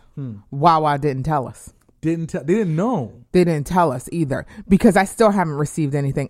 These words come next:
Speaker 2: I found out that I was impacted because I received a letter last week from my bank
Speaker 1: Mm-hmm.
Speaker 2: telling me that my debit card was compromised because I received gas, I believe it was. It said gas surcharges or whatever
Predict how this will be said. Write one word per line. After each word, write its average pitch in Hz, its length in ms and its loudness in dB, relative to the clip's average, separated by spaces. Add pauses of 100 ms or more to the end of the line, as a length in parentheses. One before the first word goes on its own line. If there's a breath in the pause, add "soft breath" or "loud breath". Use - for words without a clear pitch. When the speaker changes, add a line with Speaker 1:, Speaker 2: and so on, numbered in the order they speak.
Speaker 2:
I 233 280 2
found 175 440 0
out 135 420 0
that 185 140 4
I 165 160 4
was 190 200 2
impacted 170 600 0
because 190 260 2
I 202 100 6
received 208 420 0
a 208 60 4
letter 196 280 2
last 151 320 0
week 156 200 -4
from 147 320 -2
my 143 240 -2
bank - 640 -10 (100)
Speaker 1:
Mm-hmm. 120 360 -6
Speaker 2:
telling 147 360 0
me 131 300 -6 (220 soft breath)
that 147 180 0
my 143 200 -2
debit 175 380 0
card 208 240 0
was 208 140 -2
compromised 156 640 -2
because 143 420 -2 (200)
I 143 100 -2
received 147 640 -6
gas, 156 440 0
I 202 140 0
believe 214 400 -2
it 214 140 -4
was. 214 400 0
It 196 80 -2
said 160 220 -2
gas 156 340 0
surcharges 139 580 -2
or 143 80 0
whatever 139 300 -2